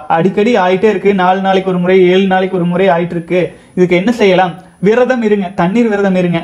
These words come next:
வாழ்க வளமுடன். நீங்க சாப்பிட்டு சும்மா உட்காந்துட்டே இருந்தீங்கன்னா என்ன ஆகும்? ஆற்றல் எங்கேயோ transmutation ஆகாம இருக்கு.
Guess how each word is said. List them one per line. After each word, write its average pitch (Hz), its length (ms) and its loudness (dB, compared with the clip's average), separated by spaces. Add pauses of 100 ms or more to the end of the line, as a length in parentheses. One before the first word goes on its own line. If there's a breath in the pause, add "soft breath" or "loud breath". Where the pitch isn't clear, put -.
வாழ்க 185 440 0
வளமுடன். 170 300 0
நீங்க 196 220 -2
சாப்பிட்டு 208 420 -2
சும்மா 214 280 -2
உட்காந்துட்டே 202 300 -2
இருந்தீங்கன்னா 196 520 0
என்ன 196 200 -2
ஆகும்? 160 300 -2
ஆற்றல் 196 320 -2
எங்கேயோ 190 280 0
transmutation 196 680 -2
ஆகாம 190 360 -2
இருக்கு. 180 380 -6